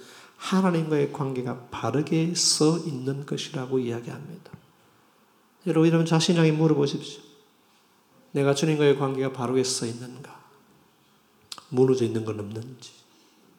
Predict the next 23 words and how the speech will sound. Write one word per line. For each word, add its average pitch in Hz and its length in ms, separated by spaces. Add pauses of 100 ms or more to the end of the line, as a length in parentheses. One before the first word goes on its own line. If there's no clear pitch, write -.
(1080)
하나님께서 226 420
원하시는 190 380
것이 190 200
무엇인지 151 380
알면서도 143 580 (1000)
눈 139 220
감고 139 440
외면하고 127 680 (1200)
하나님 135 280
잘 113 200
살기 143 380
위해서, 123 260
이 170 120
땅에 170 220
잘 117 200
살기 147 240
위해서는 131 280
어쩔 143 220
수 170 160
없어요. 147 600
하나님 147 340
이해해 135 320
주세요. 160 420